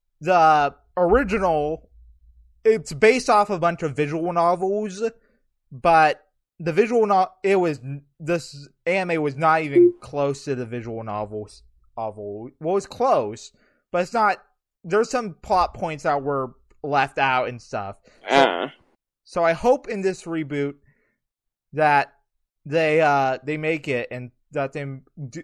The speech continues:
Speaker 1: bring the, back those plot points that were in the visual novel and stuff.
Speaker 2: You know what Disney would have done with the reboot?
Speaker 1: What?
Speaker 2: They would have made a live action.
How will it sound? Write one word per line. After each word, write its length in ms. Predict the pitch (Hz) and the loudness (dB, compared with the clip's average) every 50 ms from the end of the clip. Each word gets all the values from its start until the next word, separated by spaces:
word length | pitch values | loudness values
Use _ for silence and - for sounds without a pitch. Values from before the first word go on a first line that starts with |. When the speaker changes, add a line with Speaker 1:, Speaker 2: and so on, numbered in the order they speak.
| _ _ | _ _
Speaker 1:
bring 560 | 156 151 147 160 160 147 135 131 170 170 170 | -12 -8 -8 -8 -8 -8 -4 -4 -4 -2 0
the, 100 | 160 160 147 | -2 -2 -2
back 340 | 127 127 147 143 139 - | -2 0 0 0 0 -2
those 220 | - 147 135 123 - | -6 -8 -8 -8 -10
plot 340 | - - 156 139 120 - - | -10 -6 -4 -4 -4 -4 -8
points 340 | - 147 127 117 107 - | -12 -12 -12 -12 -14 -8
that 160 | - 131 123 120 | -4 -4 -2 -2
were 100 | 123 123 | -4 -6
in 80 | 123 | -6
the 60 | 120 | -10
visual 380 | 110 110 117 110 104 110 101 98 | -10 -10 -12 -10 -10 -12 -12 -12
novel 400 | 98 92 90 92 90 95 95 92 | -12 -14 -16 -16 -16 -16 -18 -18
and 100 | 92 92 | -18 -20
stuff. 400 | - - - 95 95 - _ _ - _ _ | -20 -20 -20 -20 -20 -20 _ _ -20 _ _
Speaker 2:
You 120 | - 151 147 | 4 4 8
know 180 | 147 147 156 | 8 8 10
what 260 | 165 165 156 139 _ | 10 8 6 4 _
Disney 300 | - 151 151 - 165 156 | -4 -4 -4 0 0 0
would 160 | 156 156 156 160 | 2 4 4 4
have 120 | 151 - | 4 4
done 140 | - 160 151 | 2 0 0
with 120 | 151 151 - | 0 -2 0
the 100 | 170 156 | -2 -2
reboot? 560 | - 135 160 151 - - 165 160 156 135 - _ _ _ _ | 0 0 -2 -2 0 2 2 2 2 0 -4 _ _ _ _
Speaker 1:
What? 420 | - 123 120 123 117 107 107 - - 165 - - - - - - - _ _ _ _ _ _ _ _ _ - | -12 -6 -4 -4 -4 -4 -6 -10 -12 -14 -18 -18 -20 -20 -20 -20 -20 _ _ _ _ _ _ _ _ _ -8
Speaker 2:
They 60 | - 147 | -8 -6
would 140 | 147 165 | -4 -2
have 100 | 160 147 147 147 _ - | -4 -4 -6 -10 _ -8
made 200 | 151 156 156 147 | -4 -2 0 0
a 80 | 151 143 | 0 0
live 200 | 135 143 135 131 | 0 -2 -2 -2
action. 540 | 123 123 127 - - - 123 113 113 127 | -2 -4 -4 -6 -10 -14 -12 -12 -14 -14